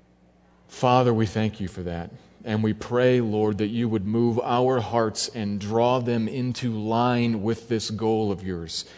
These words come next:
with this plan of yours, to bring all of the nations, all peoples everywhere into subjection under the sun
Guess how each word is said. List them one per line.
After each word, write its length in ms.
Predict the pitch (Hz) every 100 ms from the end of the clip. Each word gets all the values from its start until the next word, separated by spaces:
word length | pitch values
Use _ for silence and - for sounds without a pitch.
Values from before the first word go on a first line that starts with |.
| - -
with 280 | 107 110 -
this 180 | 104
plan 380 | - - 107 104
of 100 | 95
yours, 240 | 90 90 87
to 100 | 95
bring 280 | 104 101
all 440 | 95 110 131 135 135
of 120 | 110
the 80 | 110
nations, 520 | 107 104 - 95 92 -
all 340 | 123 123 131 135
peoples 560 | - 120 - 107 92
everywhere 640 | 101 117 110 101 95 92 90 - -
into 400 | 123 120 - 113
subjection 800 | - 110 95 117 117 - 110 98
under 260 | 110 107
the 140 | 98 95
sun 420 | - 104 95 87